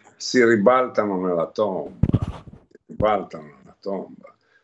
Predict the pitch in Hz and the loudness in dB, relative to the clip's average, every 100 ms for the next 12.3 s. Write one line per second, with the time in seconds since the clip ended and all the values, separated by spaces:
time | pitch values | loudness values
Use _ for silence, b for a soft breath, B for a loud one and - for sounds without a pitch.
0 | - - - 151 156 95 95 117 117 101 | -8 -2 0 2 0 -2 -2 -2 -2 -6
1 | 95 104 113 104 95 92 - 117 110 98 | -6 -4 -4 -4 -4 -6 -4 -4 -2 -4
2 | 90 87 101 98 90 90 98 87 90 92 | -6 -8 -8 -8 -8 -8 -8 -10 -8 -2
3 | 110 101 - 87 104 101 92 104 - 95 | 0 0 -4 -8 -4 -6 -6 -10 -6 -8
4 | - - 113 107 95 110 95 87 85 98 | -2 0 2 0 0 -2 -2 -4 -12 -12
5 | 87 - - _ _ _ _ _ _ 95 | -12 -16 -20 _ _ _ _ _ _ -20
6 | - - - 87 151 - - - - 101 | -20 -20 -12 -2 -2 -2 -8 -14 -4 -4
7 | 90 76 76 71 58 - - 82 82 80 | -4 -6 -10 -10 -8 -6 -6 -8 -12 -12
8 | 76 76 95 135 78 - 98 - 95 76 | -12 -10 -6 -6 -6 -12 -12 -8 -8 -8
9 | - 101 117 85 58 71 87 113 90 87 | -4 -2 0 -4 -10 -6 -2 -2 -2 -4
10 | 92 110 120 92 85 - - - - 92 | 0 0 0 -6 -14 -12 -12 -12 -12 -10
11 | 87 92 104 104 98 92 - 98 92 - | -6 -4 -4 -2 -2 -4 -8 -10 -8 -2
12 | 110 - | -2 -2